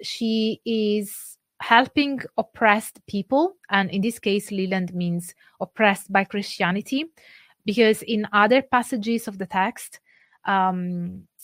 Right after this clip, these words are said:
th-, there are very harsh remarks towards the Holy Trinity, saying that, um,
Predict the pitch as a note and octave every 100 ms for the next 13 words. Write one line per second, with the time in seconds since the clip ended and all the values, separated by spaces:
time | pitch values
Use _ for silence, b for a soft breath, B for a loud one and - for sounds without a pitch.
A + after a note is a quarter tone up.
0 | - _ - A3 G#3 G3 - G#3 A3 -
1 | G#3 G#3 G3 G#3 A#3 C4 B3 A#3 A3+ -
2 | _ - - G3+ A3 A3+ B3 - A#3 G3+
3 | F#3 F3+ F3+ - - G3+ F#3 F#3 F3 F3
4 | F3 F3 - _ _ _ _ _ F#3 G3
5 | G3 F#3 - - A3 G#3+ - B3+ C4 A3
6 | G3 F3+ G3+ - G3+ F#3+ F#3+ F3 F#3+ F#3
7 | F3+ F#3 F#3+ F3+ F3+ F3+ F3+ F#3